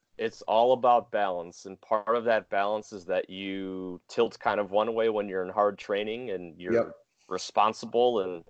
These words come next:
Speaker 1: you watch what you take in, and the other half of that then is that when you're done, you need to be able to do whatever the hell you want.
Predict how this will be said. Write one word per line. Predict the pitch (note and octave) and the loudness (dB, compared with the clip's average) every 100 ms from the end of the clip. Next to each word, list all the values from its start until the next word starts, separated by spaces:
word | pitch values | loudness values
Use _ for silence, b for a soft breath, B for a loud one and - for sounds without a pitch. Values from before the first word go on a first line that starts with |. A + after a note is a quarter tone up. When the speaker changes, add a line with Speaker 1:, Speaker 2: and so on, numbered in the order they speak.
| _ _ _ _ | _ _ _ _
Speaker 1:
you | - | -8
watch | F#2 G#2 - - | 2 2 2 -4
what | - | -14
you | G2 | -10
take | - G#2+ A#2 | -2 -2 0
in, | A2+ A2+ | 0 0
and | F#2 E2+ - _ _ _ _ _ _ _ | -2 -6 -16 _ _ _ _ _ _ _
the | - G2 | -4 2
other | A2+ B2 | 4 4
half | A#2+ B2 B2 | 4 4 4
of | |
that | A#2+ A#2 - | 2 4 2
then | A2+ G#2+ | 0 0
is | F2+ | -4
that | F2 C#2 | -6 -4
when | G2 | -6
you're | F#2 | -6
done, | F2 F#2 F#2+ A2+ C3+ C#3 _ _ _ _ _ _ _ | -6 0 0 0 -6 -16 _ _ _ _ _ _ _
you | F#2 | -10
need | G#2+ G2+ | -8 -8
to | F2+ | -4
be | G2 | 0
able | F#2 | 0
to | E2 | -2
do | F#2+ | -4
whatever | F2+ F2 F2+ | 0 2 2
the | F2+ | 2
hell | F#2 F#2 | 2 0
you | F2 | -2
want. | E2+ E2 - - | -4 -6 -10 -20